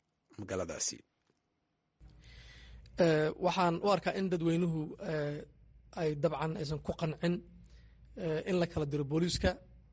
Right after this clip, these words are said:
Speaker 2: eh, iyagoo maaragtay runtii u arkay booliisku inuu sii jiro, eh, door biday boqolkiiba konton iyo lix ayaa u codeysay in booliisku uu sii jiro. Eh,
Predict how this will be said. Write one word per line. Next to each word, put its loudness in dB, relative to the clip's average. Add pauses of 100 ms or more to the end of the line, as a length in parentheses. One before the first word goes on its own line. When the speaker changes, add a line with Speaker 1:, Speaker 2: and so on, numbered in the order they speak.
(240)
Speaker 2:
eh, -6
iyagoo 2
maaragtay -6 (560)
runtii -2
u -2
arkay -2
booliisku 2
inuu -2
sii -2
jiro, 2 (640)
eh, -6 (200)
door 6
biday 2 (300)
boqolkiiba -4 (600)
konton -4
iyo -2
lix 4 (840)
ayaa 2
u 0
codeysay 2
in -2
booliisku -4
uu -10
sii -4
jiro. 2 (760)
Eh, -4